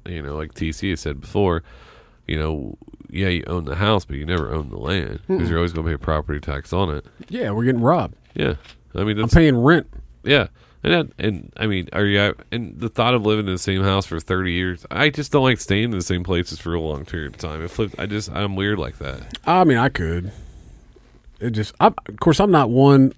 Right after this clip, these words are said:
Speaker 2: to really change much. Like, my vehicles have, have kinda changed kinda frequently l-, lately, but they've all been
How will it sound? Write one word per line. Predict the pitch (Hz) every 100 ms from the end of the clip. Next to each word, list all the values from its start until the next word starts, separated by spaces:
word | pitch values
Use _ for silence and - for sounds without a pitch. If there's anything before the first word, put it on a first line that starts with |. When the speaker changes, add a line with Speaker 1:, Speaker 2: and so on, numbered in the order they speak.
| - - - -
Speaker 2:
to | 123
really | 110 123 135 127 117 107 107 - -
change | - 147 143 147 135
much. | 113 117 143 - - - - - -
Like, | 117
my | 117
vehicles | 101 147 185 185 175 147
have, | 135
have | 131 127
kinda | 165 151
changed | - 156 156 156 135
kinda | 151 143 113 104
frequently | - 156 156 143 135 135
l-, | 120 104 113 -
lately, | 104 127 135 147 156
but | 139 107 117
they've | 110
all | 123 123
been | 113 120 117 95